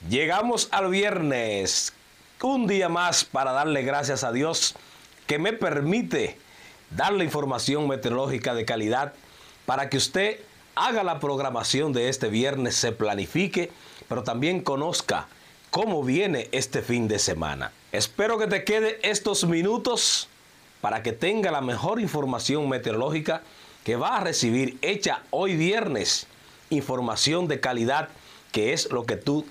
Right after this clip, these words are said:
te mereces. Y miren ustedes cómo amanecemos nosotros en este viernes, un ambiente matutino a nivel de la geografía nacional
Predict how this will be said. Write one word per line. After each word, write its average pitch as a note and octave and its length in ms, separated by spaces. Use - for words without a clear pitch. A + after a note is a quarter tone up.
te B2 120
mereces. F2+ 540
Y C#3 80
miren C4+ 220
ustedes A#3 680
cómo B3 240
amanecemos G#3 760
nosotros - 720
en A#2+ 180
este F3+ 520
viernes, A#2+ 800
un G3+ 180
ambiente F#3 560
matutino D3+ 840
a A2+ 100
nivel C3 380
de D3+ 100
la C3+ 80
geografía B2 520
nacional C#3+ 500